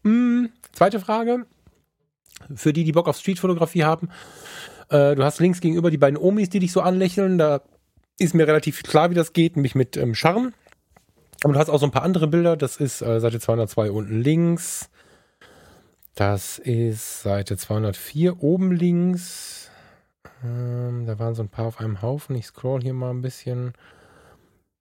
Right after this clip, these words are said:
Ah, du hast ein paar Bilder drin, die bei, ähm, entweder fünfunddreißig Millimeter Kleinbild, weil du die Mittelformatkamera hast, oder bei fünfunddreißig Millimeter Kleinbild, weil du die, ähm, tatsächlich, ähm, halt im dreiundzwanzig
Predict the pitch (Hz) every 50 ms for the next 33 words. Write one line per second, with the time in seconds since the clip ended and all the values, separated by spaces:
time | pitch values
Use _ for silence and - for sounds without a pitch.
0 | _ _ _ _ _ _ _ _ _ _ _ _ _ _ _ _ _ _ _ _
1 | _ _ _ _ _ - - 147 165 170 196 220 - 175 147 - 147 185 208 175
2 | 175 214 208 185 139 123 117 131 180 240 277 277 185 117 113 156 196 190 170 165
3 | 175 190 202 214 226 240 240 - - - - 160 160 165 160 160 160 160 160 156
4 | - - 160 175 196 185 185 180 185 185 180 175 175 175 175 165 143 - 190 190
5 | 180 165 160 170 151 - 170 160 165 151 - - 151 160 170 165 156 170 170 151
6 | 139 143 147 147 147 143 135 135 135 160 - 196 165 180 185 190 175 180 - 180
7 | 180 175 170 156 165 180 175 - 143 156 156 151 143 143 131 - - 160 151 139
8 | - 143 - - 151 147 147 147 156 135 - 135 135 147 147 143 147 147 139 135
9 | 127 127 127 131 127 123 123 120 120 110 - - - - - - - - - -
10 | _ _ _ - 127 123 120 120 117 117 117 113 113 113 113 110 110 - - 143
11 | 143 139 151 147 - 156 139 - - 135 - 139 127 127 127 127 123 117 110 -
12 | - 127 127 135 127 120 113 117 123 131 131 - - 123 113 - 117 107 - -